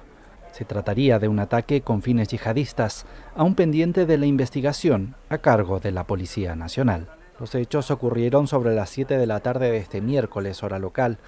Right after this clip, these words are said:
cuando el atacante entró en la parroquia de Santa María Auxiliadora. Allí apuñaló al vicario salesiano Antonio Rodríguez, de setenta y cuatro años, que resultó herido de gravedad.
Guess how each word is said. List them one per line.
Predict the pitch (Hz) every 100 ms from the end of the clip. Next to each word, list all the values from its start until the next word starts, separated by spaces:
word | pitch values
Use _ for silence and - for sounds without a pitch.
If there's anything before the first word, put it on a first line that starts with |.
| - - -
cuando | 156 165
el | 175
atacante | 165 147 156 160 180 170
entró | 120 107 139 131
en | 101
la | 98
parroquia | 107 117 113 160
de | 110
Santa | 127 113 107
María | 104 113 104
Auxiliadora. | - 104 101 - 127 101 - - - - - - -
Allí | 113 110 131
apuñaló | 147 139 127 117 113
al | 131
vicario | 120 117 127 139
salesiano | - 123 104 - 135 147 139
Antonio | 110 - 139 143
Rodríguez, | 120 104 117 135 156 139 113
de | 107
setenta | 113 104 101
y | 101
cuatro | - 123 110 117
años, | 131 117 107 - - - - -
que | 160
resultó | 147 175 143 170
herido | 165 143 151 143
de | 113
gravedad. | 101 92 104 110 85